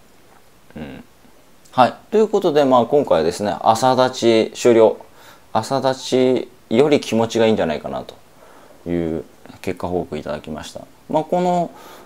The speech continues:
この時間帯でもこうやってこうできるっていうのは、まあ、まあ、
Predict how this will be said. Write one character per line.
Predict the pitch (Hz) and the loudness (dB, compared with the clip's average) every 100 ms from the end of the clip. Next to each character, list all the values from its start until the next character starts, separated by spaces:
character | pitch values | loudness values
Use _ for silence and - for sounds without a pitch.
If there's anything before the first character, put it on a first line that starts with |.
| - - - - | -20 -20 -14 -4
こ | 160 | -2
の | 170 | 0
時 | 165 | 0
間 | 175 175 170 | 0 0 0
帯 | 185 | -2
で | 180 | 0
も | 135 | -4
こ | 90 - | -4 -2
う | 98 | 0
や | |
っ | 92 | 0
て | - | -4
こ | 85 | -8
う | 87 | -6
で | 92 | -6
き | - | -4
る | 107 | -4
っ | 98 | -4
て | - | -4
い | 85 | -4
う | |
の | 82 | -2
は、 | 82 78 - | -4 -6 -8
ま | - | -10
あ、 | - - _ _ - - _ | -10 -16 _ _ -20 -20 _
ま | 107 | -4
あ、 | 101 | -4